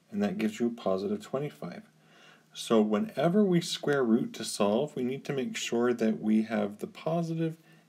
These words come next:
and the negative root, okay? Oftentimes when we square root things, like if you put this into your calculator, it would say five. And that's called the principal square root.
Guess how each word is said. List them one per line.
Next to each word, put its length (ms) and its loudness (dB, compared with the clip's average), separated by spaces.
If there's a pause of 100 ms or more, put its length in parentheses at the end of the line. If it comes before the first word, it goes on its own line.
(140)
and 200 2
the 80 4
negative 840 2
root, 440 -4 (300)
okay? 380 -4 (800)
Oftentimes 600 2
when 160 4
we 180 6
square 480 -2
root 320 -2
things, 400 -2
like 240 2
if 160 -6
you 160 -2 (180)
put 160 -4
this 180 -4
into 220 -6
your 140 2
calculator, 760 0 (280)
it 140 -2
would 200 2
say 420 2
five. 480 -2 (1400)
And 140 -4
that's 160 -4
called 280 0
the 60 -2
principal 600 -4
square 340 -2
root. 360 -2